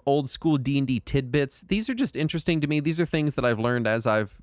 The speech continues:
you know, 'cause I grew up with third edition D and D. And when I started playing older editions and exploring them, there were these weird things that I was like, "That's the, I've never, I would never think of playing D and D that, that way." That's so different from the modern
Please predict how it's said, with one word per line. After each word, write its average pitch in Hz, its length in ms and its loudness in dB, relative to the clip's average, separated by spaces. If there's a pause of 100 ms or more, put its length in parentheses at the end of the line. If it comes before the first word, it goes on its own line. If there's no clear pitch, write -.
you 127 100 -4
know, 104 140 2
'cause 131 160 -6
I 139 80 0
grew 139 180 0
up 127 100 -4
with 120 120 -2
third 190 260 -2
edition 113 400 -4
D 101 140 -4
and 98 100 -4
D. 101 200 -6 (540)
And 120 160 0
when 123 120 0
I 123 60 0
started 123 420 -2
playing 117 680 -2 (560)
older 277 260 2
editions 123 400 -2
and 117 120 -4
exploring 269 460 -4
them, 117 260 -2 (240)
there 214 120 0
were 220 80 -2
these 185 220 -2
weird 202 380 -2
things 233 300 0
that 156 100 0
I 151 60 2
was 135 100 -4
like, 127 180 -2
"That's 233 220 -4
the, 151 200 -2 (120)
I've 165 240 0
never, 170 400 2
I 170 80 2
would 160 160 0
never 170 400 2
think 156 280 -4
of 127 140 -8
playing 120 280 -2
D 110 140 -2
and 107 100 -4
D 110 120 -2
that, 92 220 -2 (120)
that 92 280 -2
way." 95 200 -2
That's 104 240 -4
so 156 180 -2
different 143 400 -4
from 113 160 -2
the 101 60 0
modern 120 640 2